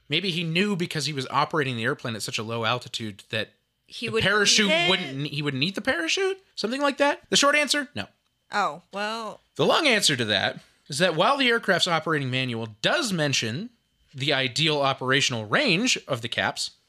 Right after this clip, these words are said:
Speaker 1: there is no actual restriction on this caps, unlike the Cirrus. It literally says in the operating manual,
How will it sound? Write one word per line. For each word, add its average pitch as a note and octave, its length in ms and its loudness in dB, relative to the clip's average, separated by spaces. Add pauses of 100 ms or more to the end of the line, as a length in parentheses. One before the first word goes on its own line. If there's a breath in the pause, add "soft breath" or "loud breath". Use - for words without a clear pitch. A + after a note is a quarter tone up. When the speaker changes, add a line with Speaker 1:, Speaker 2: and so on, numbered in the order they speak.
(160)
Speaker 1:
there F3 200 2
is D4 180 0
no E4 180 -2
actual C4+ 300 -4
restriction G3+ 540 -2
on C#3 120 -2
this A2 120 -6
caps, - 320 -4
unlike A#2 280 -6
the A2+ 80 -10
Cirrus. - 480 -4 (180)
It F#3 140 0
literally C#4+ 440 2
says A3 560 2
in G3+ 220 2
the A3+ 340 -4
operating F#3+ 460 2
manual, A#2 540 -2